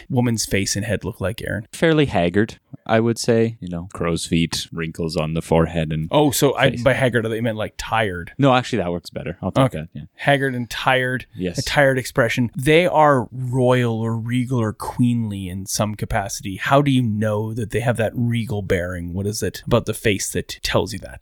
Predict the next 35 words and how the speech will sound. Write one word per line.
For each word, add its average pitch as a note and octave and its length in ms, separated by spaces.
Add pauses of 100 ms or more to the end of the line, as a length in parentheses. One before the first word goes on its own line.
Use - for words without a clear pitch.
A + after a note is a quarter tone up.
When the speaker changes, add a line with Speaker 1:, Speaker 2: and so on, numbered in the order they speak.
Speaker 2:
They A2 120
have A2 120
a F2+ 40
piercing F2+ 840
on F2+ 160
their E2+ 180
left F#2 420
eyebrow F2 680
that - 640
is F#2 160
very F2+ 200
common F2 520
with E2+ 200
one E2+ 200
of D#2+ 160
the E2 460
noble E2+ 340
families E2 840
in F2 160
the D#2 120
area. E2 440
Can G2+ 100
I F#2+ 40
see G#2 180
the G2+ 80
piercing G#2+ 340
from G#2 160
where G2 180
I F#2+ 60
am F#2+ 180
or G2+ 60
Speaker 1:
Sure, F2+ 160
Speaker 2:
no? C3+ 80
Speaker 1:
why A2+ 140
not? A2+ 220